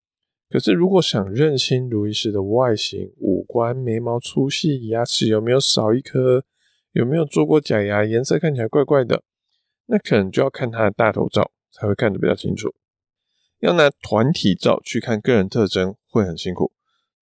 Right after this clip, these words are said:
同样的，好，要拿 panel 这种大范围的照片、大范围的 X 光去看小孩的蛀牙有蛀多深，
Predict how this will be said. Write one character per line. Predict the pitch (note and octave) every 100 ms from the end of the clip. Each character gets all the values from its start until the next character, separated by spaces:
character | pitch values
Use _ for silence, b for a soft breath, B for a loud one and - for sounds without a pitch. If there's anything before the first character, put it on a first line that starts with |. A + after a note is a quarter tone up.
| _
同 | C#3+
样 | F#3 D3+
的， | A#2 -
好， | _ G#2 -
要 | C3 D3+
拿 | D3 A#2+ A2+ _
panel | - D3 D3+ C3 - _
这 | - A2
种 | F#2 - _ _ _
大 | D3+ C#3
范 | C3+ B2+
围 | G2
的 | F#2 E2+ -
照 | C3 B2
片、 | E3+ D3 _ _
大 | - C3+
范 | A#2 C3
围 | G#2+ F#2+
的 | F2+ F#2
X | -
光 | - G2 - _ _
去 | - B2+
看 | C3+ B2
小 | - F#2+
孩 | F#2
的 | F2
蛀 | E2+ A2
牙 | F2+
有 | F2
蛀 | - A2
多 | F#2+ F#2
深， | G2 G2